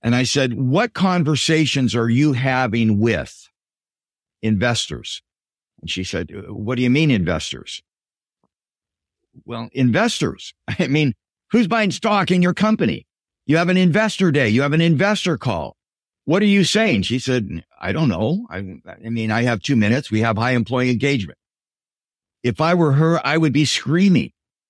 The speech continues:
"Do you realize that eighty percent of a company's market value is the intangibles?" Now, we could look at her company specifically, and we've done that with companies. Eighty percent is intangibles, and at thirty percent of those intangibles are organization and people.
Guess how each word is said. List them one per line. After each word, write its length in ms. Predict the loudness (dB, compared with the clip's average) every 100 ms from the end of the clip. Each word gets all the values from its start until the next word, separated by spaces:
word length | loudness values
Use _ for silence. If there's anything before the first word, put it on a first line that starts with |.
| _ _
"Do 120 | -2 2
you 280 | 2 2
realize 1000 | 0 2 2 2 0 -4 -8 -16 -20 -20 _
that 160 | -4 -4 -2
eighty 340 | 2 4 2
percent 520 | 0 -2 0 2 2
of 80 | 0
a 60 | -2
company's 460 | 0 0 0 0
market 400 | 2 0 0 -2
value 340 | -2 0 2 0
is 120 | 0
the 180 | -2 -2
intangibles?" 840 | -4 0 2 2 -2 -6 -18 -20 _ _ _ _ _ _ _
Now, 160 | -2 0
we 100 | 0
could 140 | 2
look 180 | 0 0
at 80 | 0
her 160 | 0 0
company 380 | -2 0 0
specifically, 640 | -2 -4 -2 0 0 0 2
and 100 | 2
we've 180 | 0 0
done 200 | 0 2
that 180 | -2
with 120 | -6 -8
companies. 500 | -8 -8 -14 -16 _ _ _ _ _ _ _ _ _ 0
Eighty 380 | 2 4 2
percent 500 | 2 0 2 0 2
is 140 | 2 2
intangibles, 960 | 0 0 0 2 2 0 -2 -8 -14 _
and 160 | 0
at 120 | 0 -4 _
thirty 300 | 0 2 2
percent 420 | 0 -2 0 0 2
of 80 |
those 180 | 2 2
intangibles 800 | 2 2 2 2 0 0 0 -2 -2
are 120 | -2
organization 760 | 0 0 0 0 0 -2 -2
and 100 | -4
people. 380 | -4 -6 -6 -16